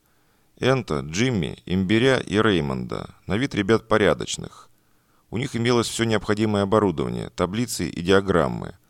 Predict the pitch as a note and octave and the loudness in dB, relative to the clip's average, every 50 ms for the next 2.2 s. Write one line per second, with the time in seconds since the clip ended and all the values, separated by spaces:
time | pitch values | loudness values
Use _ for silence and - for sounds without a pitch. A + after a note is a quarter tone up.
0 | _ - - F#2 G#2 A2 G2+ E2 C2 C2 B1 G1+ G1+ - _ _ _ _ _ _ | _ -2 0 2 2 2 2 0 -2 -4 -6 -8 -8 -10 _ _ _ _ _ _
1 | - E2+ G#2+ A#2 - - G2+ - A2+ G2+ G#2+ G#2+ F#2+ - A2+ A2+ - - F#2+ D2 | -4 0 0 2 0 0 -2 -2 -2 2 2 0 0 0 -4 -4 0 2 2 2
2 | A#1+ - - - | 2 0 -8 -12